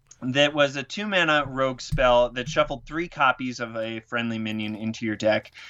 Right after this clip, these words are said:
And that card has seen play in Mill Rogue for a long time, uh, where in Wild they have Cold Light Oracle, and this card's pretty scary in my opinion alongside that. But here in Standard, we just don't have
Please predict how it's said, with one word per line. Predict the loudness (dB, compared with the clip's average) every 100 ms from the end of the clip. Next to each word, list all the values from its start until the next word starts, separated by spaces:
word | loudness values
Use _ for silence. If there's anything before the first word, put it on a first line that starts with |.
| -20 -4
And | 2 4 4 4 4
that | 4 4
card | 4 4 4
has | 2 0 0
seen | -4 -6
play | 0 4 4 4
in | -2 0
Mill | 0 0
Rogue | 0 0 0
for | -2 2
a | 4
long | 4 0
time, | -2 0 2 2 -2 -12 -20 _
uh, | 2 2
where | 4 6 6
in | 6 4
Wild | 4 6 6 4
they | 0
have | 2 0
Cold | 0 -4 0
Light | 0
Oracle, | 2 0 4 4 4
and | 2 -4
this | -4
card's | 4 4 2
pretty | -4 -6
scary | -6 -8 -2 0 2
in | 2
my | 2 2
opinion | 0 -6 -6 -6 -6
alongside | -6 -2 -2 0 2 2 4
that. | 4 4 0 _ _ _ -2
But | -2
here | -2 -4
in | -4 -4
Standard, | -4 -2 0 2 4 4 2 -2
we | -6 -6
just | -4 -8 -8 -6 -2
don't | 0
have | 2 6 8 6